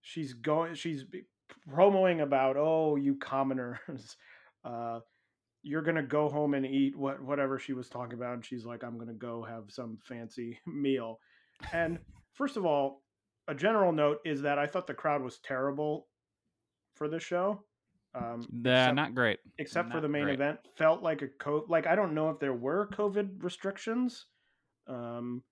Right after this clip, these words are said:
Speaker 1: but it felt like a covid
Speaker 2: That's
Speaker 1: clap crowd.
Speaker 2: that's what I thought with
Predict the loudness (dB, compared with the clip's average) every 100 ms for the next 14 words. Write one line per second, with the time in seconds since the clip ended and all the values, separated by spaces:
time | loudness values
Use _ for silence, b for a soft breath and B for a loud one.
0 | _ _ -4 -4 -4 _ -2 0 0 -6
1 | -6 -2 -2 0 -2 -6 _ _ 6 6
2 | 6 4 0 -2 -8 0 2 2 2 -2
3 | -4 2 4 4 2 4 2 4 0